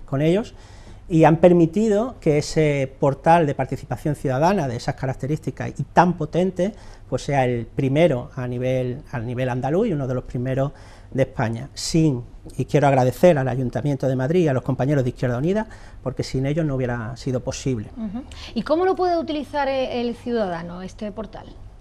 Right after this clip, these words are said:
Speaker 1: Bueno, a-, hay, mm, varios niveles,
Speaker 2: Ujú.
Speaker 1: desde simplemente, pues, hacer algún comentario o participar en un debate,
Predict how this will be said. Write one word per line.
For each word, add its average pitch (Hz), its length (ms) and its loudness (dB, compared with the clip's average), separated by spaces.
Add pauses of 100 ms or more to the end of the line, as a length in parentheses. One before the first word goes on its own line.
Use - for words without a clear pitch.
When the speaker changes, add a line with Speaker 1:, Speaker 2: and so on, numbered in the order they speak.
(580)
Speaker 1:
Bueno, 170 280 6
a-, 147 420 0
hay, 185 420 6
mm, 139 340 0
varios 170 340 6
niveles, 127 520 2
Speaker 2:
Ujú. 143 160 -2
Speaker 1:
desde 123 960 0 (280)
simplemente, 143 840 0
pues, 113 360 -10
hacer 131 580 -2 (400)
algún 139 920 0
comentario 139 680 2
o 143 80 -6
participar 147 640 2
en 127 80 -2
un 123 140 -2
debate, 147 480 -2